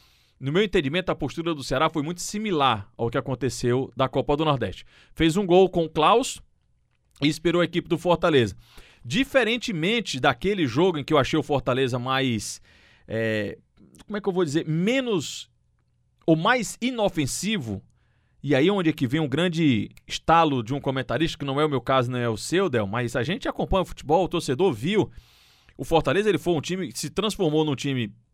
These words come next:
com as substituições do Rogério, que partiu pra cima. O Rogério abandonou um zagueiro, depois abandonou o meio-campista e botou dois atacantes.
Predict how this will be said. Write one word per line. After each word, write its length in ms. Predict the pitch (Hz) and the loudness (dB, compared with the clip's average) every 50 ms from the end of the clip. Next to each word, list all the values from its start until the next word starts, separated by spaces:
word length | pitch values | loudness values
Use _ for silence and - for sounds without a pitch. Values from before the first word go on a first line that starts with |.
| _ _ - | _ _ -4
com 100 | - 180 | 0 0
as 80 | 160 - | 0 2
substituições 580 | 170 143 - 160 143 - 143 - - 151 139 | 0 -4 -4 -4 -2 -2 -2 -2 -2 -4 -4
do 60 | 127 | -4
Rogério, 340 | 127 131 135 117 127 120 - | -4 -2 -2 0 -2 -2 -4
que 60 | - - | -4 0
partiu 300 | - 156 - - - 226 | 2 2 2 2 -2 0
pra 160 | - 233 - | 2 2 2
cima. 380 | - - - 143 175 226 226 - _ _ _ _ _ _ - | 2 0 -4 -4 -4 -4 -6 -10 _ _ _ _ _ _ -6
O 60 | - | -4
Rogério 220 | 127 127 175 233 | 0 0 2 0
abandonou 440 | 277 320 320 294 277 254 233 196 196 180 | 0 0 -2 0 2 2 2 2 2 2
um 40 | |
zagueiro, 520 | 147 175 202 185 135 127 147 185 233 339 370 | 4 4 4 4 4 2 2 4 4 2 0
depois 340 | 349 320 190 - 226 240 254 | -4 -4 0 2 4 4 4
abandonou 500 | 254 226 254 254 247 240 220 202 226 254 | 2 2 2 2 2 2 2 2 0 0
o 20 | |
meio-campista 640 | 254 254 240 240 - 233 180 - - 214 247 - - | 2 0 0 0 0 -4 -4 -2 -4 -6 -4 -4 -4
e 20 | 294 | 0
botou 280 | 302 254 240 - 247 | 0 0 2 0 0
dois 160 | 254 262 262 | 2 2 2
atacantes. 640 | 262 262 262 294 277 - 196 196 185 156 - - - | 2 0 -2 -4 -4 -2 -2 -2 -2 -2 -4 -10 -16